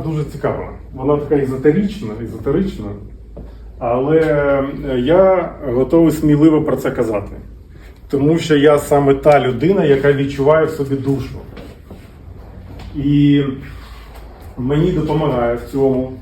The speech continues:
саме, е, прибуття на природі, прибуття, е, в колі, е, близьких друз-, е,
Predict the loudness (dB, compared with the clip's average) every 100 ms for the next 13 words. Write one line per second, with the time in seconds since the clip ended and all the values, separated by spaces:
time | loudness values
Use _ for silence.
0 | -18 -10 -2 0 2 2 0 -2 -10 -20
1 | -18 -6 -2 -2 0 0 0 2 2 4
2 | 0 -2 0 2 2 0 -2 -4 -4 -4
3 | -2 2 4 4 0 -8 -18 -20 -20 -20
4 | -20 -20 -20 -10 -4 -4 -4 0 2 4
5 | 6 6 4 -2 -4 -4 -2 -4 -4 -4
6 | -4 -4 -6 -6 -6 -6 -6 -4 -6